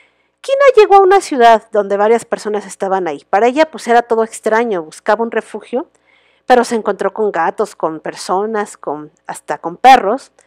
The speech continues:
Pensaba que los perros la atacarían. Ella, temerosa, no se acercaba mucho, temiendo que le fueran a hacer algo. Pero de las que tenía que cuidarse no era de los perros, sino de los lobos. Lo que ella tenía de qué preocuparse era eso, de que la fueran a atacar los lobos, porque los lobos,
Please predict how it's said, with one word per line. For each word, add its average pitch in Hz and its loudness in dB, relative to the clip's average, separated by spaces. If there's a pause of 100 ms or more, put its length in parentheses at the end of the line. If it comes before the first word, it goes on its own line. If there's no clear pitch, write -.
(480)
Pensaba 254 4
que 262 0
los 220 -2
perros 233 2
la 226 0
atacarían. 214 -2 (200)
Ella, 202 0
temerosa, 190 -2
no 196 -4
se 202 -12
acercaba 185 -2
mucho, 226 -8 (640)
temiendo 185 -4
que 185 -6
le 160 -4
fueran 185 -2
a 175 -6
hacer 226 -2
algo. 226 0 (560)
Pero 247 4
de 240 4
las 233 -4
que 277 -4
tenía 294 2
que 415 0
cuidarse 311 0
no 254 -2
era 262 6
de 240 2
los 190 -8
perros, 311 4
sino 208 -6
de 196 -2
los 202 -10
lobos. 262 0 (520)
Lo 240 2
que 285 -2
ella 302 4
tenía 277 0
de 277 2
qué 269 -10
preocuparse 247 -2
era 196 2
eso, 254 0
de 165 -4
que 185 -4
la 165 -4
fueran 302 2
a - 2
atacar 196 -4
los 190 -4
lobos, 214 -6
porque 233 0
los 233 2
lobos, 262 4